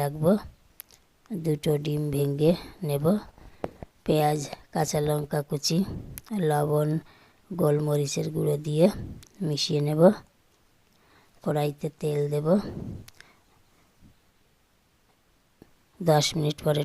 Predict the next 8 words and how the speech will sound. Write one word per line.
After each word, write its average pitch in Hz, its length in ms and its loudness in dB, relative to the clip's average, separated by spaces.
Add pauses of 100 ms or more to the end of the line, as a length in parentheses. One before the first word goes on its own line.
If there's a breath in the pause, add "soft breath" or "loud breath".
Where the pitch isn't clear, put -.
ঢাকনা 147 340 -2 (100)
তুলে 143 240 -2 (100)
নেব 143 140 0 (880 loud breath)
আর 151 100 4 (160)
লেচি 143 360 -2
কেটে 156 320 -2
নেব। 151 140 0 (3250 soft breath)
আমি 165 300 0